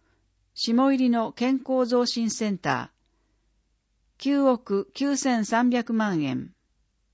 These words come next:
生活環境部門。新たな死尿処理施設の整備に向けた検討。新規九百万円。資源物収集の充実。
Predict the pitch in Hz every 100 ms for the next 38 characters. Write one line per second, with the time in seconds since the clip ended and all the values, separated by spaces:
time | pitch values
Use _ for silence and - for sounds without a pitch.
0 | _ _ _ _ _ _ _ _ _ _
1 | _ _ _ _ _ - 269 294 294 285
2 | - 269 269 254 262 254 233 170 143 135
3 | - _ _ _ _ _ _ _ _ _
4 | _ 233 269 285 262 196 175 160 - -
5 | 190 226 277 269 254 240 240 226 254 240
6 | 180 165 151 - 254 269 208 170 165 165
7 | 180 156 147 175 190 - 175 160 - _
8 | _ - 269 226 170 156 147 _ _ _
9 | _ _ - 277 277 277 247 247 226 202
10 | 147 131 143 - _ _ _ _ _ _
11 | _ _ _ _ _ _ _ - 247 247
12 | 294 277 277 269 240 277 269 - 254 240
13 | 220 202 180 214 196 190 - 165